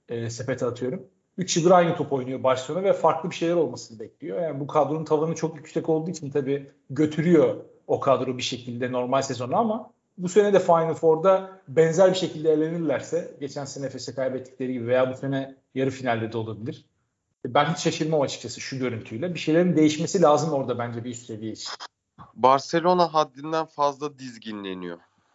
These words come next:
Speaker 1: Ben de katılıyorum buna ya. Yani ilk başlarda biraz Saras'a zaman vermek lazım diyordum ama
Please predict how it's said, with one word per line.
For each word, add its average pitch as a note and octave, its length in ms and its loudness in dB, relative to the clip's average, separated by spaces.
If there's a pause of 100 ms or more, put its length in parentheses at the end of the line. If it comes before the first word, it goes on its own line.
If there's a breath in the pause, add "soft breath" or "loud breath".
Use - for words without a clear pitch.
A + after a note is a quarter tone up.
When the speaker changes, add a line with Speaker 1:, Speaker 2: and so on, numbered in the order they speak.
(1200)
Speaker 1:
Ben G3 220 8
de F#3 80 4
katılıyorum F3 580 -2
buna A2 180 -8
ya. G2+ 100 -8
Yani F#3+ 280 2
ilk A3+ 140 -6
başlarda A3 420 4
biraz G3+ 540 0
Saras'a G#3 340 -4
zaman F#3+ 340 0
vermek C#3 340 -4
lazım B2 320 -4
diyordum D3 240 -4
ama G3 380 -2